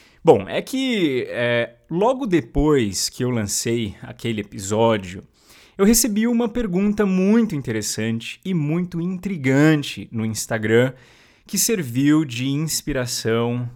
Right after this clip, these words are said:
para esse episódio, mas pra um, alguns bons momentos de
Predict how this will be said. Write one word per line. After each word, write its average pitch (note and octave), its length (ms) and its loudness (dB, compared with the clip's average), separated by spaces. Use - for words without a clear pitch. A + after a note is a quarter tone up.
para A#2 1160 0
esse B3+ 280 -2
episódio, D#3 680 0
mas F3 240 -2
pra F3+ 220 -6
um, G3+ 280 -2
alguns F#3 340 -2
bons F#3+ 420 0
momentos D#3 880 -4
de D3 400 -4